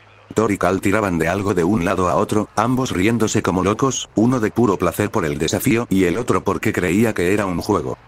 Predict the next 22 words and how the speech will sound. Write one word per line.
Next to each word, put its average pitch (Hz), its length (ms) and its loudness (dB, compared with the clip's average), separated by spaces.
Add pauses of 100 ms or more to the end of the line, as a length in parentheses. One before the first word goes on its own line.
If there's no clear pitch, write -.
(340)
Y 110 60 4
lo 101 140 2
que 101 100 0
lo 92 140 2
hizo 117 200 0
aún 98 200 2
más 98 240 0
gracioso 92 500 0
para 82 180 0
Frigga 80 460 -2
fue 123 240 2
que 107 140 0
acababa 95 420 -2
de 92 120 -2
ver 107 180 2
a 101 40 0
su 85 140 -4
esposo 101 400 0
aparecer 95 460 -2
en 95 120 0
la 69 120 -2
puerta. 78 420 -4